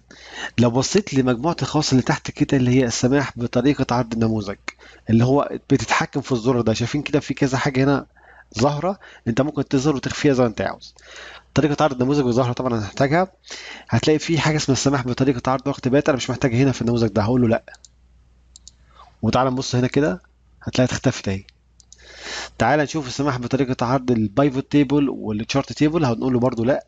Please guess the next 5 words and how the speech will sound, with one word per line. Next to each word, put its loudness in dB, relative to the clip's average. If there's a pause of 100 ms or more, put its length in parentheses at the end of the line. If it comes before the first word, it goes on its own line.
(120)
مش -6
عاوزينهم. -2 (4000)
ونبص 2
هنا 2
كده 0